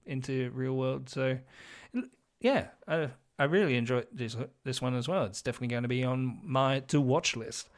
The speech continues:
and, and yeah, just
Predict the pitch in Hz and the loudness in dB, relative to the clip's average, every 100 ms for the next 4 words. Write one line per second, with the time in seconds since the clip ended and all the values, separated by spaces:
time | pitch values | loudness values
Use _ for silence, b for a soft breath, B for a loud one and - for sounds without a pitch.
0 | B B B B B B 139 139 135 127 | B B B B B B 8 8 8 8
1 | 123 123 123 120 - _ _ _ _ _ | 6 4 2 -2 -8 _ _ _ _ _
2 | _ _ _ _ _ _ _ _ _ - | _ _ _ _ _ _ _ _ _ 0
3 | 139 131 180 113 113 107 | 4 6 6 6 2 -6